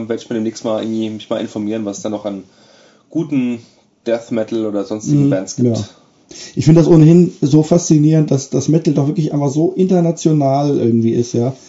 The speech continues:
Speaker 2: Also sowohl, dass es nicht tot zu kriegen ist irgendwie, also gibt schon <laughs> echt lange und wird's, glaub ich, immer weitergeben. Das, das werden Menschen immer mögen, und es gibt in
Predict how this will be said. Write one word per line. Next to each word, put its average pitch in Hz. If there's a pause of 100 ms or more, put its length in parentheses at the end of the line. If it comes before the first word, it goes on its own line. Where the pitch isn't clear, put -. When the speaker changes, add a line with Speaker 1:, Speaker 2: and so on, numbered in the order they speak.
(220)
Speaker 2:
Also 127
sowohl, 151
dass 156
es 151
nicht -
tot 165
zu -
kriegen 185
ist 190
irgendwie, 190
also 147
gibt 175
schon 151
<laughs> -
echt 180
lange 160
und 165 (420)
wird's, - (200)
glaub 147
ich, - (120)
immer 160
weitergeben. 190
Das, -
das - (300)
werden 151 (640)
Menschen 151
immer 165
mögen, 175
und 160
es -
gibt 170
in 151